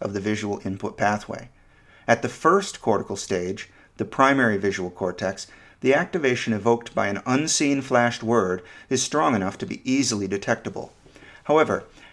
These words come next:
as it progresses forward into the cortex, masking makes it lose strength.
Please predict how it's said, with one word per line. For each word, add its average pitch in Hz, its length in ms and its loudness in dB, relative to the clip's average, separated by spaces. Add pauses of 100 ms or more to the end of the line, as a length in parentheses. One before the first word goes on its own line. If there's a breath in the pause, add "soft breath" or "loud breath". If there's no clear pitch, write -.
(120)
as 143 240 4
it - 120 -4
progresses 139 460 0
forward 123 460 0
into 151 300 -2
the 107 80 -2
cortex, - 680 -4 (160 loud breath)
masking 113 540 2
makes 98 240 -6
it - 80 -8
lose 101 200 -4
strength. - 600 -2